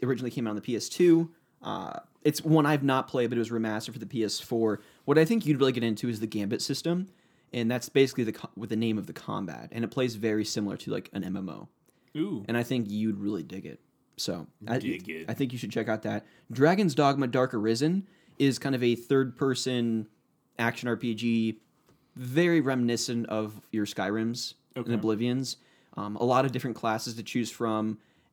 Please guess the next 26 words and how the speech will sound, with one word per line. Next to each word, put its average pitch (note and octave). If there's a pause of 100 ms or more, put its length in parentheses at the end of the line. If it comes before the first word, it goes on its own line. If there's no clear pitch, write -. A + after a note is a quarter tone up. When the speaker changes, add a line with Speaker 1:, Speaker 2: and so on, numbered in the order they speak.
Speaker 1:
and G#2
you A#2+
Speaker 2:
Customization? B2
Speaker 1:
a B2+
lot A#2+
of A2
customization G2+
and F#2+
just F#2
leveling A2+
up G2+
your -
character, A2
a G#2
lot A2
of G#2+
looting. G#2+ (260)
Speaker 2:
Yeah, G2+
I D3+
saw, G#2+ (180)
also A#2
have G#2+
to G#2
beat G#2+
that F#2+
Xenoblade F#2+